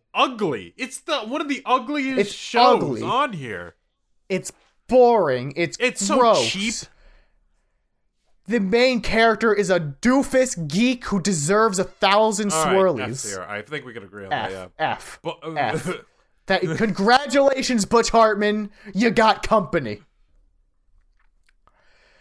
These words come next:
Speaker 2: Next up, Planet Sheen.
Speaker 1: You know what, man? Planet Sheen,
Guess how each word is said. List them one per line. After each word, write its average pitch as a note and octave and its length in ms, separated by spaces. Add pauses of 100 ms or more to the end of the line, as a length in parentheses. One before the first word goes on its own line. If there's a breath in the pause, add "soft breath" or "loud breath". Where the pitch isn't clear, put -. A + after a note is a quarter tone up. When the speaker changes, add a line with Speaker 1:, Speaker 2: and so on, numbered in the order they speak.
(160 soft breath)
Speaker 2:
Next A3+ 400
up, A3+ 200
Planet G3+ 400
Sheen. C#3+ 380 (720 soft breath)
Speaker 1:
You F#3+ 120
know C4 140
what, C#4 240
man? A#3 360 (240)
Planet C#4+ 400
Sheen, A3 560